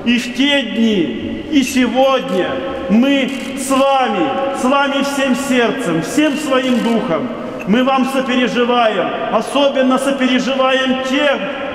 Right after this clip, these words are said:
кто является родственником, близким, другом тех людей, которые трагически и внезапно погибли.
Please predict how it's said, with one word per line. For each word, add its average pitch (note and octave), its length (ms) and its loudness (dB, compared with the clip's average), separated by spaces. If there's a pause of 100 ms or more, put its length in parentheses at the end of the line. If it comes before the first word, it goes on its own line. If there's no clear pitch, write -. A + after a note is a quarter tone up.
(180)
кто C#4 1040 0
является C4+ 640 2
родственником, A3 920 0
близким, C4 680 0
другом B3+ 680 0 (640)
тех C#4+ 340 -2
людей, G3+ 960 -2
которые A3 580 2 (240)
трагически A3+ 720 -2
и G#3+ 140 2
внезапно G3 680 0
погибли. E3 640 -2